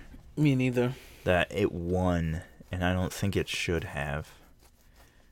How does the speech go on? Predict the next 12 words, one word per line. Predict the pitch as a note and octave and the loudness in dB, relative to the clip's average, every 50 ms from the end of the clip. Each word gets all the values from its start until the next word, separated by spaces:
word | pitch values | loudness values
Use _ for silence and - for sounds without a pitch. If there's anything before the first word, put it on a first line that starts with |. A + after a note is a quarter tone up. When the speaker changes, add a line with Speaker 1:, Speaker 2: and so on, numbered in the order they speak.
| _ - - | _ -12 -8
Speaker 2:
But | - | -8
I | F2+ | -8
can't | F2 - - A2 G2 F2 | -6 -4 -2 0 0 0
remember | F2+ F#2 F#2 F2+ E2 F2 | 0 0 -2 0 -2 -2
what | D#2+ D#2+ D#2+ E2 | -2 -2 -2 -2
other | D#2+ D2+ E2 D#2 | -2 -2 -2 -2
animated | A#1+ - E2 D2+ D2+ D#2 D#2+ D#2+ D#2+ D#2 D#2+ | -2 -2 -4 -4 -4 -4 -4 -4 -4 -4 -4
movie | D#2+ D#2 D#2 D#2 D#2+ D#2 | -6 -6 -6 -4 -4 -4
it | D#2 - | -4 -6
was | - G#2+ - | -6 -8 -10
up | E2 - - D#2 | -12 -10 -8 -8
against. | D#2+ E2 D#2 D#2 D#2+ D#2+ - - - - - | -8 -6 -6 -6 -6 -8 -10 -12 -16 -18 -20